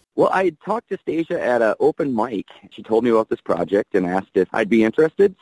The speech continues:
So I said yes, of course, 'cause it's, you know, for a good cause. Wasn't long later that her and Dano had got a bunch of musicians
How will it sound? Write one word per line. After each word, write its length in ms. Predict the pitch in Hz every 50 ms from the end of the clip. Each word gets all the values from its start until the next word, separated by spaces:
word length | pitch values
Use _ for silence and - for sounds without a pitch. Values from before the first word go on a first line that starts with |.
| _
So 440 | - 107 107 104 101 104 104 98 - - -
I 140 | 87 87 90 -
said 200 | 117 107 107 101
yes, 200 | - 147 - 139 - _
of 120 | 82 - -
course, 280 | - 95 98 107 98 - -
'cause 120 | 95 87 87
it's, 180 | 90 - - _ _
you 120 | - - 90
know, 140 | 92 92
for 140 | - - 98
a 40 | 95
good 220 | 87 107 110 101
cause. 360 | - 104 98 101 113 170 196 180 _ - - _ - - - - - - _ -
Wasn't 320 | 98 117 123 117 139 110
long 320 | 127 127 131 135 143 139 127
later 280 | 123 123 139 180 208
that 240 | 185 123 110 107 - - _
her 220 | - - 127 127 135
and 140 | 131 123
Dano 400 | 113 117 113 120 135 151 170 180
had 300 | 139 120 113 104 95 90
got 180 | - 123 110 107
a 40 | 104
bunch 280 | 87 113 120 131 -
of 60 | 127 127
musicians 440 | 127 123 113 131 143 - 139 143